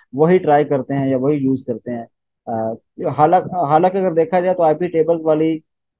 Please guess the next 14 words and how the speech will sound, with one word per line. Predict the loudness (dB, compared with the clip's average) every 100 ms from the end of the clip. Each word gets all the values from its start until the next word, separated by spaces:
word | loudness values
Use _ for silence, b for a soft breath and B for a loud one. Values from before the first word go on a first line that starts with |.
| _
जो | 0
आपकी | 2 2 0 -2
firewall | 2 2 2 0 0
है, | 0
actually | -2 -4 -2
ये | -2 0 2
बहुत | 2 2
ज़्यादा | 0 0 0
powerful | 0 0 -2 -8
होती | -10 -12 -16
है, | -16
क्योंकि | -12 -4
ये | -4
बहुत | -2 0 -2